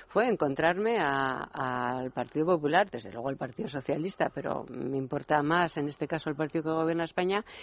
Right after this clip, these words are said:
eh, descalificando políticamente la posición de Unión Progreso y Democracia, que lo único que hacía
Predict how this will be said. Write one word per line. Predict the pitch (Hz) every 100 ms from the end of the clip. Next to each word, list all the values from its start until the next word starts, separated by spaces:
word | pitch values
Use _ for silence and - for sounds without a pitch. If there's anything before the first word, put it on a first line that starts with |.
| - - -
eh, | 160 156 151 -
descalificando | 151 160 175 - 170 160 175 220 247 277
políticamente | - 175 214 208 170 156 160 170 196 - - - -
la | 147 131
posición | - - 131 - 160 160
de | 147
Unión | 147 147
Progreso | 147 139 143 143
y |
Democracia, | 139 139 156 160 214 208
que | - 139
lo | 160
único | 269 254 214
que | 156
hacía | - 190 220